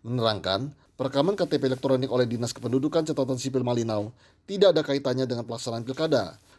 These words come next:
karena didominasi oleh warga yang telah terdaftar dalam D P T. Mengenai dugaan pelanggaran A S N, K P U menilai pelanggaran itu murni pelanggaran pidana yang sifatnya personal dan sporadis dan merupakan ranah Bawaslu.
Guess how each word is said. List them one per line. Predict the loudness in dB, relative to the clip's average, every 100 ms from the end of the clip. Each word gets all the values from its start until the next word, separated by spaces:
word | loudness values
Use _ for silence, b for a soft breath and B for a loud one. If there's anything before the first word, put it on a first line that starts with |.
| -2
karena | 2 4 4
didominasi | 4 4 4 4 2 0 -2
oleh | 0
warga | 0 0 2 2
yang |
telah | 4 0
terdaftar | 2 0 0 0 0
dalam | 0 0
D | 0
P | -2 -2
T. | -4 -8 -14 _ b b b b
Mengenai | -2 2 4 4
dugaan | 4 4 2
pelanggaran | 0 0 0 0
A | -2
S | -4
N, | -4 -6 -10 b b b -6
K | -2
P | 0
U | 0 0
menilai | 2 4 4 4
pelanggaran | 0 0 -2 -4
itu | -4
murni | -2 0 0
pelanggaran | -2 -2 -2 -2
pidana | 2 4 2 -4 -10 b b -4
yang | -2
sifatnya | 0 0 0 0
personal | -2 0 2 4
dan | 2 0
sporadis | -2 0 0 0 -4 -10
dan | 0 2 4
merupakan | 2 0 -4 -2
ranah | -2 0
Bawaslu. | 2 2 0 -4 -8